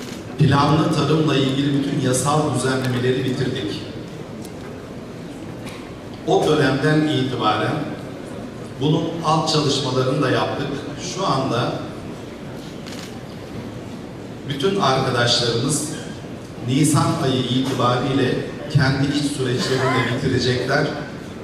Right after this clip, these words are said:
ve sahada konuşmaya, anlatmaya başlayacağız. Tarımsal üretim planlaması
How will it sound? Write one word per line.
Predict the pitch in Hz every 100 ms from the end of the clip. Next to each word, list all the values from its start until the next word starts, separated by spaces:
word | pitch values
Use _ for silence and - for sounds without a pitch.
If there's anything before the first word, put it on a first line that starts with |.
| -
ve | 147
sahada | - 151 151 160 143 - - -
konuşmaya, | 135 131 - 135 139
anlatmaya | 139 131 127 135 135 127 127 123
başlayacağız. | 107 - - - - - - - - - - - -
Tarımsal | - 151 - 170 170 160
üretim | 151 151 151 -
planlaması | 147 135 131 127 127 - 151 160